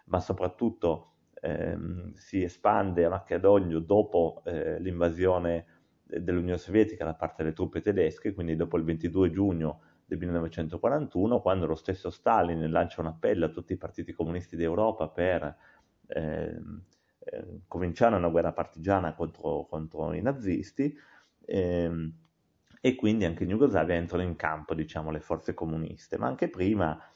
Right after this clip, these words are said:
eh, altri, eh, altre forze non comuniste avevano cominciato a prendere le armi e,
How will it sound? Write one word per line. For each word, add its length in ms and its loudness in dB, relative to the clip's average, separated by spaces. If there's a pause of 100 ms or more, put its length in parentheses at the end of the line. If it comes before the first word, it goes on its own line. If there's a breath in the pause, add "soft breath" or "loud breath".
(140)
eh, 260 -6
altri, 720 0 (220 loud breath)
eh, 260 -6
altre 300 -4
forze 400 2
non 140 -2
comuniste 500 -2
avevano 300 0
cominciato 560 -4
a 720 -6
prendere 320 -2
le 140 2
armi 520 -2
e, 320 -10